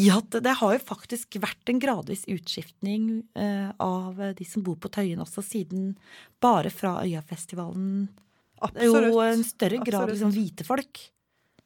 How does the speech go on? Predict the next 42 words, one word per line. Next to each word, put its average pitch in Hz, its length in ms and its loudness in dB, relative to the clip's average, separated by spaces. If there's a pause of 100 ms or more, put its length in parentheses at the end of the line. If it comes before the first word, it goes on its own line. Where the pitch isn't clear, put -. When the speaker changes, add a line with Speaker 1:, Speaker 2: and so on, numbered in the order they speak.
(200)
Speaker 2:
Absolutt. 220 400 -4
Speaker 1:
Jeg 226 80 -2
ser 214 160 2
jo 214 80 4
nå, 208 180 6
ser 196 220 2
jeg 175 80 2
jo 180 80 2
liksom 185 320 -2
til 170 140 -2
og - 80 -2
med - 500 -4
mine 175 300 2 (420)
tidligere 151 560 -4
kollegaer 160 560 -6
har 165 160 -8
flyttet 156 300 -14
til - 100 -20
Tøyen, 170 320 -4
og 185 60 -8
da 190 100 -6
tenker 156 240 -8
jeg 151 80 -12
sånn, 165 240 -6
da 147 140 0 (800)
er - 80 -4
det 185 80 -2
bare 170 140 0
å - 20 -10
sette 151 240 -12
punktum. 156 460 -8 (220)
<laughs> - 260 -10
Speaker 2:
Men, 208 160 2 (580)
<laughs> - 680 -10
men, 233 200 6 (260)
nei, 247 140 8 (340)
det, 214 320 8
det 214 140 8
jeg 175 180 8
synes 190 240 -2
er 180 320 6
sånn 185 160 -4